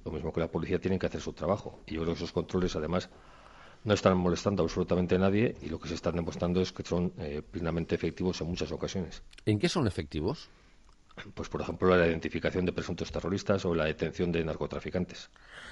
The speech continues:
Speaker 2: Si el gobierno español retira escoltas, que es lo que está haciendo en colaboración con el gobierno vasco, etcétera,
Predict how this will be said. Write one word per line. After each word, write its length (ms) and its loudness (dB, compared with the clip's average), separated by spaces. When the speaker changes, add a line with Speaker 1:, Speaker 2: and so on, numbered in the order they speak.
Speaker 2:
Si 200 8
el 80 12
gobierno 240 8
español 440 8
retira 300 6
escoltas, 720 8
que 140 2
es 80 2
lo 120 2
que 100 -2
está 280 6
haciendo 600 4
en 100 -14
colaboración 680 2
con 220 -6
el 60 -8
gobierno 280 -12
vasco, 320 2
etcétera, 400 2